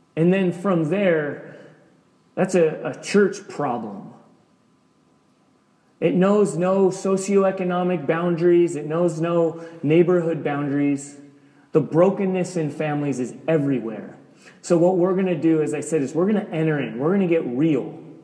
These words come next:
And so where we're gonna go is we're just gonna walk. We could cover a lot of different issues, right? But what we're gonna do is we're gonna look at biblical manhood and womanhood and families.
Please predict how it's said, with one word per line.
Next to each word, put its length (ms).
And 120
so 120
where 180
we're 100
gonna 200
go 220
is 100
we're 120
just 180
gonna 160
walk. 280
We 160
could 220
cover 300
a 60
lot 360
of 120
different 320
issues, 320
right? 280
But 100
what 160
we're 80
gonna 180
do 140
is 100
we're 140
gonna 200
look 340
at 300
biblical 960
manhood 800
and 180
womanhood 720
and 160
families. 840